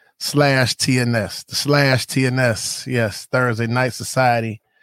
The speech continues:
podcast. You know, we coming off, we coming in with the title. You know, the title for y'all, the title, the reasoning behind, uh, the name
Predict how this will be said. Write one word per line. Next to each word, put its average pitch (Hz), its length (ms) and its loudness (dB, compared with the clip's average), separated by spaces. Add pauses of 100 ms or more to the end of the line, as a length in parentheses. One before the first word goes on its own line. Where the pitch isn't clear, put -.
(320)
podcast. 90 1120 -2 (640)
You 120 80 -8
know, 107 140 -4
we 113 120 -8
coming 127 320 2
off, 127 360 2 (340)
we 110 80 -4
coming 131 320 0
in 131 400 -4 (480)
with 135 240 -4
the 123 80 -6
title. 135 500 0 (920)
You 113 80 -14
know, 107 120 -10
the 110 120 -14
title 135 340 0
for 123 140 -8
y'all, 117 320 -2
the 110 100 -8
title, 127 420 -4 (400)
the 135 80 -2
reasoning 135 680 2
behind, 123 680 2 (720)
uh, 120 440 0
the 117 140 -10
name 127 760 0